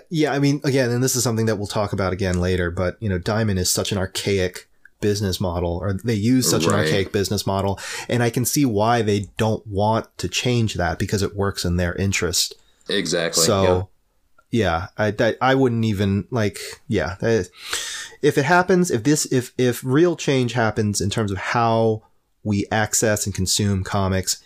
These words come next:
Speaker 1: it's really going to have to come from, uh, the bottom, uh, from people that are really making it on the ground floor. And I mean, it's not, I don't, I don't think it's that, f-, uh, wild to suggest that that can happen when you have,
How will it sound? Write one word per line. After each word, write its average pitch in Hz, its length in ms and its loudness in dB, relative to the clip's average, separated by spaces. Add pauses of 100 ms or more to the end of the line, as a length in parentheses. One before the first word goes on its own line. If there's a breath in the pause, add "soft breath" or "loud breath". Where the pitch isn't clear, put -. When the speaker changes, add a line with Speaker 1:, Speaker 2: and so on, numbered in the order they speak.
(160 soft breath)
Speaker 1:
it's - 380 -2 (120)
really 117 280 0
going 104 300 0
to 92 60 0
have 95 200 0
to 87 140 -4 (300)
come 95 320 -2
from, 87 600 -2 (440)
uh, 85 320 -2
the 90 120 -4
bottom, 85 460 -4 (260)
uh, 87 200 -2
from 90 160 -6
people 113 260 -2
that 98 120 0
are 92 100 0
really 101 240 0
making 95 340 -2
it 87 100 -2
on 87 100 0
the 85 80 -4
ground 87 280 -2
floor. 85 460 -2 (640)
And 104 200 -2
I 120 60 -2
mean, 131 120 2
it's 123 140 -2
not, 151 260 2
I 127 100 2
don't, 160 200 2
I 120 100 -2
don't 156 160 0
think 180 160 2
it's 165 140 -2
that, 147 200 2
f-, - 280 -16 (480)
uh, 117 420 0
wild 120 680 2 (420)
to 117 100 -2
suggest 104 560 0
that 104 140 -4
that 98 160 -2
can 90 100 -6
happen 98 420 -2 (380 loud breath)
when 117 200 0
you 117 100 2
have, 113 460 0